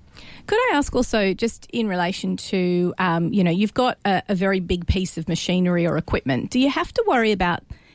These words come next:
the depreciation of that piece of equipment? Does that affect it, or is it basically new for old? So if you need to replace it, you just replace it. So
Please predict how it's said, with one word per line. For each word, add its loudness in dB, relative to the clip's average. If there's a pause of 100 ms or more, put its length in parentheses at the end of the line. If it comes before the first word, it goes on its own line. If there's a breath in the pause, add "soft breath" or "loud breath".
(200 loud breath)
the 0
depreciation 0
of 0
that -2
piece 0
of -4
equipment? 0
Does 0
that 0
affect -2
it, 2
or 4
is 2
it -4
basically 0 (340 loud breath)
new 4
for 0
old? 2
So -2
if -2
you 0
need 0
to -2
replace -2
it, -4
you -4
just -4
replace 0
it. -2
So 0